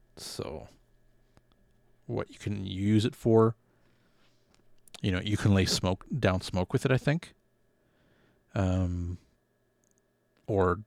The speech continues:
taking out some light vehicles, you know, transports, stuff like that. But again, you need, you'll, you're always gonna need a six, right? So it's, it's, I don't know if it's worth it. Uh, I have tons of miniatures for it.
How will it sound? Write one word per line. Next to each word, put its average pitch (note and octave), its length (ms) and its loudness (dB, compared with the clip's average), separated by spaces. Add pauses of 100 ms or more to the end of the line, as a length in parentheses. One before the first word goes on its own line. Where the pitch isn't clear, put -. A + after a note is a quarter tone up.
taking F#2+ 280 -2
out F#2 160 -4
some F2+ 200 -6
light F2+ 260 -2
vehicles, G#2+ 600 -6 (720)
you - 80 -6
know, F#2 220 -8
transports, - 640 -4
stuff - 240 -8
like - 140 -10
that. - 240 -4 (1080)
But F#2 220 2
again, F#2 260 -4
you F2+ 100 -4
need, F2+ 220 -4 (220)
you'll, A2 320 4
you're A2 240 10
always G#2+ 220 12
gonna G2 160 4
need F#2+ 140 2
a - 40 -2
six, - 420 -4 (920)
right? F2+ 240 -6 (2000)
So - 300 -10 (260)
it's, - 500 -8 (140)
it's, - 200 0
I C#3+ 100 12
don't C3 100 10
know A#2 80 8
if - 100 2
it's - 120 -2
worth F2+ 200 -2
it. G2+ 100 -4 (200)
Uh, A#2 40 -2 (240)
I G#2 100 4
have G2 200 0
tons G2+ 260 0
of F#2 60 -4
miniatures F#2+ 480 0
for A2+ 220 2
it. B2+ 100 -2